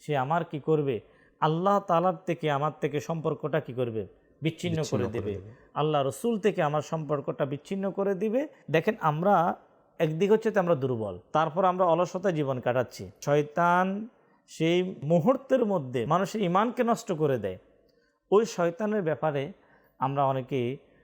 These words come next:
Speaker 1: আপনার, আহ, শয়তানকে দুর্বল ভেবে আমরা বসে থাকি। শয়তান কিন্তু বসে নাই।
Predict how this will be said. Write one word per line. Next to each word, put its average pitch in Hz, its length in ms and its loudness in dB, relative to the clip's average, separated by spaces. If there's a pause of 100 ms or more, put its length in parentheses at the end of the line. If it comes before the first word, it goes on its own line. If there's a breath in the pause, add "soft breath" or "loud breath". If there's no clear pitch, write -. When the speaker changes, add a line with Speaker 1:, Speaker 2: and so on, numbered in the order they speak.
(120)
Speaker 1:
আপনার, 127 380 -4
আহ, - 760 -6
শয়তানকে 139 520 -2
দুর্বল 127 420 -2
ভেবে 120 380 -2 (100)
আমরা 120 220 -6
বসে 117 300 -8
থাকি। 123 340 -4
শয়তান 165 420 -4
কিন্তু 127 180 -8
বসে 104 280 -12
নাই। 92 160 -18